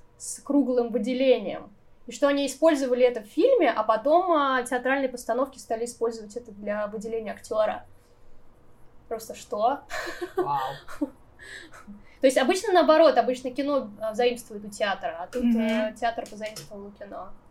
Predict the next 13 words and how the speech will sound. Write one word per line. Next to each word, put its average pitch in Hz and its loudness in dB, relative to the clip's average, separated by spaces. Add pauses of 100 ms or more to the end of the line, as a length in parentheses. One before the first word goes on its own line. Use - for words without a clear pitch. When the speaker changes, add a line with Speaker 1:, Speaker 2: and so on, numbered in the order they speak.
(240)
Speaker 1:
Далее, 240 4
мужчина 392 -2
помоложе 330 2 (320)
задумчиво 320 2
смотрит 320 2
в - -12
сторону, 208 0 (220)
а 233 -8
мужчина 247 4
постарше - 2
ему 233 -2
что-то 302 -2
рассказывает. 220 -4